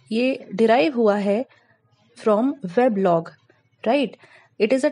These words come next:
type of a website। ब्लॉग को हम क्या बोल सकते हैं? ये एक तरह का वेबसाइट है जिसके अंदर रेगुलर एंट्रीज होती हैं, कमेंट्रीज होती हैं या डिस्क्रिप्शन होता है related to some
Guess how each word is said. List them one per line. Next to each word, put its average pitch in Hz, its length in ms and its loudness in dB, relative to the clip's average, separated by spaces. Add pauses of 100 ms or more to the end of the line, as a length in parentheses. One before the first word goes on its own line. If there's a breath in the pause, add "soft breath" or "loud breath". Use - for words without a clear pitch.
type 226 220 2
of 294 120 -2
a 277 100 0
website। 190 480 -2 (280)
ब्लॉग 208 300 2
को 269 120 0
हम 262 120 2
क्या 277 180 0
बोल 233 160 0
सकते 202 300 -4
हैं? 269 280 -4
ये 233 160 -2
एक 240 220 -2
तरह 254 140 0
का 262 140 -2
वेबसाइट 247 520 -4
है 214 240 0 (360)
जिसके 247 280 -2
अंदर 254 340 2
रेगुलर 220 480 0
एंट्रीज 233 540 0
होती 208 280 -2
हैं, 220 220 -4 (400 loud breath)
कमेंट्रीज 240 560 2
होती 214 280 -2
हैं 214 300 -2
या 214 140 0
डिस्क्रिप्शन 247 580 -2
होता 208 240 0
है 214 180 -2
related 220 440 0 (160)
to 233 240 0
some 220 280 0